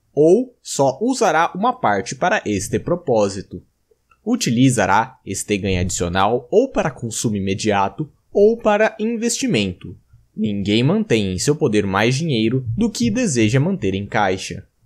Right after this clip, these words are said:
A percepção de que a relação de troca entre moeda de um lado e mercadorias e serviços vendáveis de outro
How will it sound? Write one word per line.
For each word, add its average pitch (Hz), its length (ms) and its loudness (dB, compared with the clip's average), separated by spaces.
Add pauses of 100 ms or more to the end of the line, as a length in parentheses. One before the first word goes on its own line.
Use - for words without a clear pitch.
(140)
A 95 180 0
percepção 107 760 -2
de 90 140 -6
que - 140 -6
a 90 60 0
relação 156 440 -2
de 240 140 -4
troca 101 520 -2 (120)
entre 104 340 -4
moeda 110 400 0
de 110 100 0
um 160 60 0
lado 95 480 0
e 98 100 -4
mercadorias 113 800 0
e 92 60 -6
serviços 92 640 -6
vendáveis 95 580 0
de 123 220 0
outro 110 400 -2